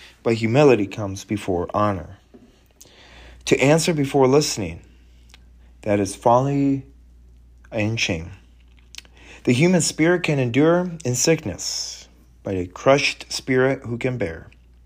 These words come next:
The heart of discerning acquires knowledge, for the ears of the wise seek it out. A gift opens the way, the ushers the giver into the presence of the great.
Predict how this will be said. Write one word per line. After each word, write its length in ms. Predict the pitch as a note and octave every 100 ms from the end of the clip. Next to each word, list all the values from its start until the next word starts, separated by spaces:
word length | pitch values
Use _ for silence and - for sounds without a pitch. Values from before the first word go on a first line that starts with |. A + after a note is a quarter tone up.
| _ _ - - - - - - - - - - - - -
The 80 | -
heart 340 | C#3+ E3+ -
of 420 | B2+ A#2 G#2+ -
discerning 600 | A2+ - D3 D#3 E3 D#3+
acquires 760 | A#2 - C3 A2 G2+ C3+ C3+ B2+
knowledge, 640 | D3+ D#3+ - - - - - - - - - - - - -
for 120 | B2
the 160 | A#2+ -
ears 480 | D3+ E3 E3 - - -
of 200 | A#2 B2
the 120 | A#2+
wise 460 | A#2 C3 B2+ C#3 -
seek 280 | - - G2+
it 80 | B2
out. 280 | F#2+ D2+ - - - - - - - -
A 80 |
gift 340 | C3+ F#3 G#3 -
opens 600 | E3 F#3+ C#3+ A#2+ A#2+ B2
the 100 | -
way, 380 | C#3 D#3+ A2+ F2 F#2+ - _ _ _ _ _ - - _ -
the 120 | -
ushers 840 | B2+ C#3+ D#3 D#3 D#3+ D#3+ - - - -
the 140 | G2+
giver 460 | F2 B2+ C3 C3+ C3+
into 580 | - B2+ B2+ A2+ A2+ A2+
the 100 | -
presence 560 | A#2 B2+ C#3 C3 -
of 200 | - A2
the 80 | B2
great. 340 | - F2 C#2